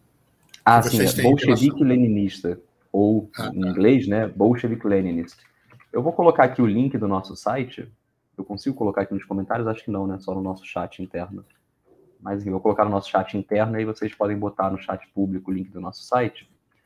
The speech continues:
Speaker 1: E de lá tem não só a tradução de documentos em português, desses camaradas australianos, do bolchevique
Speaker 2: Sim.
Speaker 1: leninist, mas também tem o link do site deles, né? Caso alguém tenha curiosidade de conhecer. É...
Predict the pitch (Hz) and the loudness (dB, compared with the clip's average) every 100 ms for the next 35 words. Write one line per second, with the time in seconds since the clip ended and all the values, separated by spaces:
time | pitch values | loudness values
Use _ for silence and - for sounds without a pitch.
0 | _ _ _ - 139 117 117 135 - 113 | _ _ _ 0 6 8 8 6 -4 -4
1 | 139 127 110 - 98 101 95 - 98 98 | -4 -4 -2 0 2 2 -2 -2 -2 0
2 | 95 - 95 92 95 - 95 107 95 92 | -4 -2 -4 -4 -8 -8 -8 -2 0 0
3 | 85 - 92 - 87 90 85 87 95 - | -4 -8 -10 -10 -10 -6 -6 -6 -10 -8
4 | 95 117 98 120 - - 90 92 - 92 | -6 -4 -4 -6 -14 -18 -8 -8 -8 -12
5 | - - 95 113 127 _ _ _ _ _ | -4 -4 -4 -8 -14 _ _ _ _ _
6 | 95 98 104 101 131 123 131 131 123 123 | -4 -2 -2 0 2 2 0 0 2 2
7 | - 110 107 95 90 90 90 90 95 92 | 0 -2 -2 -4 -10 -10 -10 -12 -14 -10
8 | 92 95 95 82 95 90 - 85 - 90 | -6 -6 -6 -6 -6 -6 -14 -16 -14 -12
9 | 113 - _ _ _ _ _ _ _ 90 | -12 -14 _ _ _ _ _ _ _ -10
10 | 90 90 90 92 87 | -8 -8 -8 -10 -12